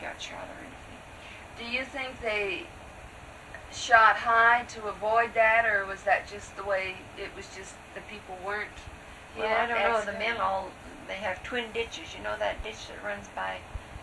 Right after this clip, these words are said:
Speaker 1: that farm over there where, um, Munzees live?
Speaker 2: Mm, mm-hmm.
Speaker 1: Well, there's twin ditches there. There was two ditches.
Speaker 2: Mm.
Speaker 1: And that's where the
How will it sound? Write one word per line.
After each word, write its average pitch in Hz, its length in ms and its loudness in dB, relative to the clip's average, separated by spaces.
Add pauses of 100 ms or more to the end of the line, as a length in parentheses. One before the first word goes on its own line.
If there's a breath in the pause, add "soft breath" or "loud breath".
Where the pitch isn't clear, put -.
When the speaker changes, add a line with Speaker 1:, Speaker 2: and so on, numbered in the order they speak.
(120)
Speaker 1:
that - 160 -6
farm 196 420 -4
over 190 240 -8
there 190 240 -8
where, 175 220 -6 (160)
um, 160 120 -8 (540)
Munzees 202 520 -4
live? 190 200 -6 (760)
Speaker 2:
Mm, 196 240 -8
mm-hmm. 185 680 -10
Speaker 1:
Well, 170 260 -4
there's 175 180 -6
twin 240 300 -4
ditches - 420 -6
there. - 240 -8
There 151 100 -10
was - 280 -14
two 247 140 -10
ditches. - 500 -12
Speaker 2:
Mm. - 600 -14
Speaker 1:
And 196 80 -8
that's 208 280 -4
where 190 160 -4
the 185 100 -12